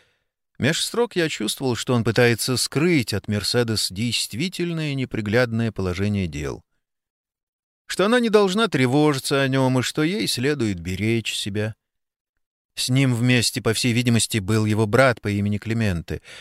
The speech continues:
которого он неоднократно упоминал, чтобы успокоить родню. Он уверял, что скоро они снова встретятся, и всё вернётся в норму.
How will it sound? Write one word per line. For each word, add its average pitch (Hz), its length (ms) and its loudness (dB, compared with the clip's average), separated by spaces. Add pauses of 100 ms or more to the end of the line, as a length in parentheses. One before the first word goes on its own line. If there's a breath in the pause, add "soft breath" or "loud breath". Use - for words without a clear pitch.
(180 loud breath)
которого 113 440 4
он 131 260 4
неоднократно 110 720 2
упоминал, 98 580 0
чтобы 101 340 -4
успокоить 98 960 -4
родню. 80 520 -4 (920)
Он 170 180 2
уверял, 196 360 6
что 175 240 0
скоро 180 300 4
они 156 180 2
снова 135 380 0
встретятся, 113 840 -2 (400 soft breath)
и 135 140 2
всё 208 320 2
вернётся 175 560 2
в 139 120 -2
норму. 110 600 4